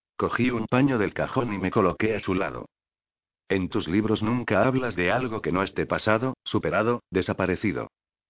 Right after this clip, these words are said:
Me entregó la bandeja y estaba en lo cierto. La sequé. La coloqué en la repisa en un extremo de la encimera.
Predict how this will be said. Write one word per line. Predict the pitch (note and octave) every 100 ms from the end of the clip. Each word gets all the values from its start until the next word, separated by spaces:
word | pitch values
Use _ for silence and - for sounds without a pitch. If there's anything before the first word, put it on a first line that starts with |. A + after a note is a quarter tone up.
| _ _ _ -
Me | F#2+ F#2
entregó | E2+ F#2 D#2+ G#2+
la | G#2
bandeja | F2 D#2+ D#2 A2 A2
y | G#2 G2
estaba | - G#2+ G#2+ G2+
en | F2+
lo | D#2
cierto. | - G#2 - - A1 _ _ _ _
La | F2 F#2+
sequé. | - G#2 F#2 A#1 _ _ _ _ _ -
La | G2
coloqué | G#2+ F#2+ E2 F#2+
en | G#2 F#2+
la | F2
repisa | F2+ B2 A#2 F2+
en | F2
un | G#2+
extremo | G#2 - A#2 B2+ B2+
de | A2
la | F2
encimera. | F#2 G#2 F#2+ C2+ A1